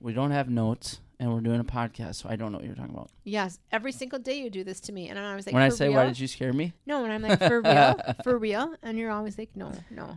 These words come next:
Speaker 1: I don't know.
Speaker 2: What do you say? "I'm just"
Speaker 1: Kidding.
Speaker 2: Yeah, you just say, "I'm just teasing."
Speaker 1: I'm
Speaker 2: A
Speaker 1: just
Speaker 2: lot,
Speaker 1: kidding.
Speaker 2: but I always fall for
Speaker 1: We're
Speaker 2: it
Speaker 1: like brother
Speaker 2: first.
Speaker 1: and sister.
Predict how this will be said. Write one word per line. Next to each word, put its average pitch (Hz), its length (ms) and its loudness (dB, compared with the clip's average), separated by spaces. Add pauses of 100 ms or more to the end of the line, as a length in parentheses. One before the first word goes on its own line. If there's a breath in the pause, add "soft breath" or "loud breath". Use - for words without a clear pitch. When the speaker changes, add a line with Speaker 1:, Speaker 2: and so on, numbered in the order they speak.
Speaker 1:
I 123 100 6
don't 117 140 6
know. 110 100 6
Speaker 2:
What 104 60 4
do 214 80 -2
you 233 40 -4
say? 233 240 -2
"I'm 180 200 -6
just" 208 400 -6 (1300)
Speaker 1:
Kidding. 120 460 4 (640)
Speaker 2:
Yeah, 208 100 -10
you 190 120 -6
just 233 160 -12
say, 277 100 -8
"I'm 247 100 -6
just 262 140 -12
teasing." 202 440 -12 (220)
Speaker 1:
I'm 131 80 0
Speaker 2:
A - 40 2
Speaker 1:
just 185 100 0
Speaker 2:
lot, 208 200 2
Speaker 1:
kidding. 113 160 -6
Speaker 2:
but 202 100 2
I 196 120 4
always 196 240 0
fall 196 300 -2
for - 100 -4
Speaker 1:
We're 131 40 8
Speaker 2:
it - 20 10
Speaker 1:
like 143 160 8
brother 135 240 8
Speaker 2:
first. 123 80 6
Speaker 1:
and 113 80 0
sister. 117 500 4